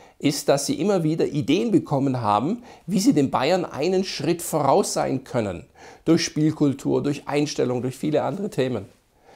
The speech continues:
Und hier hat Bayern jetzt aufgeholt. Im Grunde ist die Nachricht an Jürgen Klopp,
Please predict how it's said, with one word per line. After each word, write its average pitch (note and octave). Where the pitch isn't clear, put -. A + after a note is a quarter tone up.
Und -
hier C3+
hat D#3
Bayern B2+
jetzt D3
aufgeholt. C#3+
Im D3+
Grunde E4
ist D#3+
die D3+
Nachricht C#3+
an C3
Jürgen C3
Klopp, -